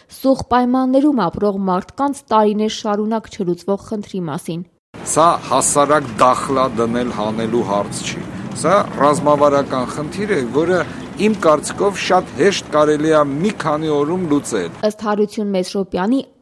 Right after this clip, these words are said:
Speaker 1: այն, որ տարիներ շարունակ չի լուծվում մի պարզ հարց, հավելյալ հիմք է տալիս անվերապահ պնդելու, որ պետական կառավարման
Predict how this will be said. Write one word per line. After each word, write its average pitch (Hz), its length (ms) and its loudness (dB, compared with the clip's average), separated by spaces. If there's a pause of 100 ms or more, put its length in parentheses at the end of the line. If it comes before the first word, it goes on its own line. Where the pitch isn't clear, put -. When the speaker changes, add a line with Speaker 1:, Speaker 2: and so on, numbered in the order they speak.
Speaker 1:
այն, 262 220 2
որ 180 240 -2
տարիներ 214 440 0
շարունակ 214 540 0
չի 285 220 0
լուծվում 196 440 -2
մի 226 100 2 (200)
պարզ 196 320 0
հարց, 269 300 0 (120)
հավելյալ 208 520 2
հիմք 247 240 -2
է 185 160 0
տալիս 190 260 0 (180)
անվերապահ 202 760 0
պնդելու, 180 400 0 (340)
որ 277 200 2
պետական 233 520 0
կառավարման 185 640 -2